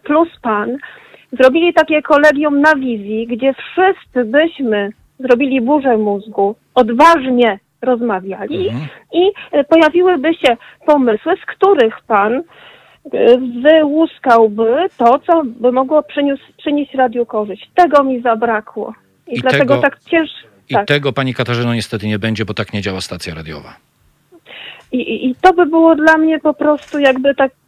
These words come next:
Speaker 1: to by było ucieleśnienie tej obywatelskości dla mnie.
Speaker 2: A dla mnie ucieleśnieniem
Speaker 1: Tej trudnej
Speaker 2: obywatelskości
Speaker 1: sytuacji.
Speaker 2: jest
Speaker 1: Tak.
Speaker 2: to, że od roku realizujemy programy, w których państwo mogą się wypowiadać, które podejmują bardzo istotne tematy, e, najczęściej nieobecne w mediach mainstreamowych.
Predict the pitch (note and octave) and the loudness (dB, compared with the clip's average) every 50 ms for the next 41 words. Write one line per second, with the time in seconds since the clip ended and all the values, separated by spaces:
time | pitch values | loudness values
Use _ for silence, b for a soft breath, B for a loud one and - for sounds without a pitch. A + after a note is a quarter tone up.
0 | - A#3+ - - G4+ G#4 G4 F#4+ F#4+ F4 D#4 - D#4+ - - E4 D4+ D4+ D#4 - | -20 -6 -4 -2 0 2 2 4 6 6 4 4 2 0 0 2 2 2 0 0
1 | - D4+ D4 D4+ E4 C#4 - C#4+ B3+ - B3 B3 C4 B3 B3+ B3+ - B3+ A#3 A3+ | -4 -4 -2 -2 -4 -4 -4 -4 -4 -2 0 0 0 0 0 -2 -2 -4 -6 -6
2 | - _ - - G#3+ G#3 - _ - - - G3+ F#3+ - - - G#3+ A3 B B | -8 _ -12 -12 -12 -12 -16 _ -20 -14 -12 -12 -12 -12 -12 -16 -18 -18 B B
3 | - A2 G2 A2 D3 F3+ F#3+ F#3 - - B2 - C3+ A#2+ A#2+ B2 - D#3 D#3 D#3 | -4 -2 0 0 -2 0 0 -2 -2 -4 -4 -4 -4 -2 0 0 0 2 2 2
4 | - - C#4 - A#2+ C3 B2+ - - - - - - - C3+ B2+ A2 - - - | 2 2 2 2 2 2 0 0 0 0 0 0 0 -2 -2 -2 -2 -4 -6 -4
5 | - A#2 A2 G2+ - B3+ A3 G2 - C3 G#2+ G#2 G#2+ B2+ D3+ B2+ C3+ B2 A2+ G#2 | -4 -4 -4 0 2 2 4 4 4 2 2 2 0 0 0 0 -2 -2 -2 -2
6 | A#2 B2 D3+ C3+ - C#3+ B2+ B2 A#2 A2+ A#2 A2 G#2 A#2 A#2 B2+ C3 B2+ A2+ - | -2 -2 -2 -2 -2 -2 0 0 0 0 -2 -2 -4 -2 -2 0 0 0 -2 -2
7 | A2 G#2+ G2 G2 G#2 F#2 F2 E2+ D#2 D#2+ E2 F#2 A2+ B2+ F3 G3+ F3+ - - - | -2 -4 -2 -2 -4 -4 -4 -6 -8 -8 -6 -4 -4 -2 -2 -2 -4 -6 -6 -6
8 | A#2+ A2 - - C3+ C#3 B2+ - - A#2 A2+ G#2+ G2 G#2 - - G#2 G2 G#2 - | -6 -6 -4 -2 -2 -2 -2 -2 -4 -4 -2 -2 -4 -6 -6 -6 -6 -6 -6 -6
9 | G#2+ G2 G#2 G2 F2+ E2 E2 A2 C#3+ F#3 D#3+ - B B B B B B B - | -4 -2 -2 -2 -2 -2 -4 -4 -4 -4 -6 -8 B B B B B B B -6
10 | - C3+ B2+ A2+ - A#2 B2 A#2+ A#2+ B2+ B2+ B2 A#2 G#2+ A2+ D#3 D#3+ C#3 C#3 B2 | -2 -2 0 0 0 2 2 4 4 4 4 4 4 4 4 2 4 2 2 0
11 | A2+ - - A2+ G2 - G#2 F#2+ - G2 F#2 F2+ E2+ D#2+ - - A#2+ D#3+ G3+ - | 0 -2 -2 -4 -4 -2 -4 -4 -4 -4 -6 -6 -8 -8 -6 -4 -4 -2 -2 -4
12 | B B B B B B B B - G#2+ G#3 G#2 G2+ G#2+ B2 B2+ - - F3+ D#3 | B B B B B B B B -6 -4 -2 0 2 2 2 2 2 2 0 2
13 | - - E3 D#3 C#3+ B2+ A2+ G#2+ B2+ A#2+ - - - A#2+ A#2 A#2 A#2 A#2 - - | 2 2 2 4 4 4 4 2 2 0 -2 -2 0 2 4 4 4 2 0 -2
14 | - G2 G#2+ G#2 F#2 G2+ F#2+ - F#2+ F#2+ F2+ - - E2+ F2 D#2+ C#2 - - - | -2 -2 0 0 0 -2 -2 -2 -2 -2 -4 -4 -6 -6 -6 -6 -8 -10 -12 -12
15 | - - - | -12 -14 -14